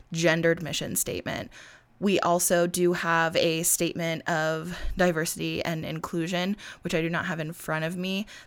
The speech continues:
that is about being an organization for all kids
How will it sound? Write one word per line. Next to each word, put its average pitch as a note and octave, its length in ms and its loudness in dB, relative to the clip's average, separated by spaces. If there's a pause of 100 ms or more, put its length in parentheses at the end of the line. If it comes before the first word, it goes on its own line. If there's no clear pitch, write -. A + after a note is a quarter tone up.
that D#3+ 320 6
is E3 360 2 (120)
about D#3 1040 0 (1040)
being G3 300 2
an F3 80 -2
organization E3 920 -2
for D#3+ 640 -2 (560)
all F#3 720 4 (240)
kids F3 460 2